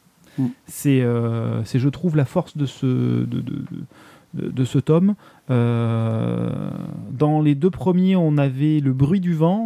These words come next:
Speaker 2: Dans celui-là, on est en apnée sous l'eau. Et, euh, vraiment, là, comme tu le disais, l'ambiance est extrêmement bien rendue. Le, les couleurs choisies fonctionnent divinement bien.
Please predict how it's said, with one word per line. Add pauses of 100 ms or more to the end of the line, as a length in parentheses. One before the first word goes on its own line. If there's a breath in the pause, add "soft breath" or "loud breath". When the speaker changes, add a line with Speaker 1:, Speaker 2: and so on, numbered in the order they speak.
Speaker 2:
Dans
celui-là,
on
est
en
apnée
sous
l'eau. (540 loud breath)
Et,
euh,
vraiment,
là,
comme
tu
le
disais,
l'ambiance
est
extrêmement
bien
rendue.
Le,
les
couleurs
choisies
fonctionnent
divinement
bien.